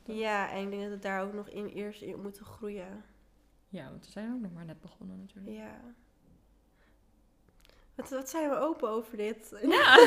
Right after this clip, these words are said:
Speaker 2: <laughs> Ik weet niet of we dat moesten vertellen allemaal. Maar dat is wel leuk, denk ik.
Speaker 1: Ja, dat denk ik ook wel.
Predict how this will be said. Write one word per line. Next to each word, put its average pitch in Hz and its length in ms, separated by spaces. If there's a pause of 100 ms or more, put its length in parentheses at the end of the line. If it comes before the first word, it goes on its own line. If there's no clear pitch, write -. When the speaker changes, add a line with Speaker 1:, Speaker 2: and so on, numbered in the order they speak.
(500)
Speaker 2:
<laughs> 403 800
Ik 302 60
weet 285 180
niet 311 200
of 311 100
we 311 220
dat 339 100
moesten 370 280
vertellen 294 400
allemaal. 208 480
Maar 294 100 (480)
dat 240 140
is 247 80
wel 202 180
leuk, 185 260
denk 185 200
ik. 208 60
Speaker 1:
Ja, 190 200 (480)
dat 185 140
denk 175 200
ik 180 60
ook - 80
wel. - 180